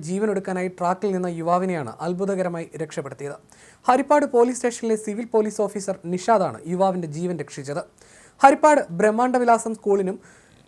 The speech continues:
തൃപ്പക്കുടം റെയിൽവേ ക്രോസിനും ഇടയിലാണ് സംഭവം. യുവാവിനെ കാണാനില്ലെന്ന് പരാതി ലഭിച്ചതിനെ തുടർന്ന് മൊബൈൽ ലൊക്കേഷൻ ട്രാക്ക് ചെയ്താണ് സിവിൽ പോലീസ് ഓഫീസർ നിഷാദ് റെയിൽവേ ട്രാക്കിന്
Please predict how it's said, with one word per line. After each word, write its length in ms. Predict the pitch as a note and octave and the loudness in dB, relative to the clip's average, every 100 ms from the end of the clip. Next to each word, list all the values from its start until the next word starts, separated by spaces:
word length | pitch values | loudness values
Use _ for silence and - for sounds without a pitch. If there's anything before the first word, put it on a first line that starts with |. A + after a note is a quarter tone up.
| _ _ - | _ _ 0
തൃപ്പക്കുടം 460 | A#3+ A#3+ C4+ C4+ B3 - G3 | 0 4 4 4 2 -2 0
റെയിൽവേ 260 | A3 A3+ A#3+ | 2 2 2
ക്രോസിനും 320 | A#3 A3 A3 G3+ | 2 0 -2 0
ഇടയിലാണ് 340 | G3 F#3+ D#3+ D3 D#3+ | 2 2 0 -2 -4
സംഭവം. 260 | D3+ D#3+ _ _ - A#3 | -4 -8 _ _ -4 2
യുവാവിനെ 380 | B3 D4 D4+ C#4+ C4+ | 8 8 8 2 2
കാണാനില്ലെന്ന് 540 | A#3+ C4+ C4 A#3+ A#3 | 4 4 2 0 0
പരാതി 300 | A3 G3+ G#3+ A3+ | 2 4 2 0
ലഭിച്ചതിനെ 380 | G#3 G3+ G3 G3+ | -2 -2 -4 -2
തുടർന്ന് 300 | G3 F#3 F3 F#3 F3+ | -2 -2 -2 -2 -2
മൊബൈൽ 240 | F#3 A3+ A3+ | 0 2 0
ലൊക്കേഷൻ 340 | G#3 G3+ G3+ F#3+ | -2 -6 -8 -4
ട്രാക്ക് 260 | F3+ F3+ F#3 | -4 -4 -4
ചെയ്താണ് 300 | F#3 E3 A#2 - - - | -2 -2 -6 -14 -20 -8
സിവിൽ 240 | C4 B3+ F#3+ | -4 -2 0
പോലീസ് 300 | A#3+ A#3+ A#3 A3 | 2 2 2 -2
ഓഫീസർ 300 | G#3+ G#3 G#3+ F#3+ | 0 -2 -2 -2
നിഷാദ് 360 | F#3+ G#3+ G#3 F3+ | -2 0 0 0
റെയിൽവേ 280 | F#3 F#3+ G#3+ G#3+ | -2 0 -2 0
ട്രാക്കിന് 300 | F#3+ F#3 | -2 -2